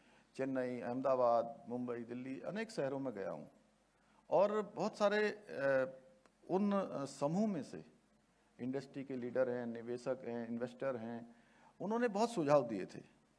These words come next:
और हमने बहुत सारे, अ, नई policies भी बनाई हैं। उसमें से हम film policy भी अब नए तरीके से बना रहे हैं। आप लोगों को लगता है कि इसमें और कुछ काम करने की ज़रूरत है, हम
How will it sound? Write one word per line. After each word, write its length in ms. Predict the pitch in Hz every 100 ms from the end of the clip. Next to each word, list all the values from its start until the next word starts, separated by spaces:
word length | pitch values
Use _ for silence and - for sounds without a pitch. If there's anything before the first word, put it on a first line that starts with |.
| _ _ -
और 140 | 170 175
हमने 560 | 143 190 208 208 202 - - _ _ _ -
बहुत 300 | 175 208 -
सारे, 300 | 180 196 190
अ, 1000 | - - _ _ _ - 113 123 123 123
नई 260 | 131 196
policies 540 | - 156 160 - 214 156
भी 180 | 98 78 - _ _ _ _ 92
बनाई 300 | 113 139 110
हैं। 220 | 85 - _ -
उसमें 260 | 113 139
से 140 | 135 147
हम 240 | 135 - - - _
film 260 | - 147 151
policy 400 | 143 135 135 151
भी 160 | 151 151
अब 220 | 147 - _ _ _ -
नए 180 | 107 139
तरीके 340 | 143 135 127 139
से 120 | 147
बना 260 | 131 131
रहे 120 | 135 165
हैं। 140 | - - _ _ _ _ -
आप 200 | 117 123
लोगों 200 | 131 131
को 80 | 135
लगता 300 | 120 - 135
है 80 | 131
कि 120 | 131
इसमें 260 | 117 127 123
और 200 | 135 143
कुछ 180 | 143 143
काम 240 | 127 135
करने 280 | 131 127 131
की 120 | 135
ज़रूरत 360 | 117 120 123 131
है, 160 | 143 - _ _ _ _ _ _ -
हम 460 | 120 131 120 113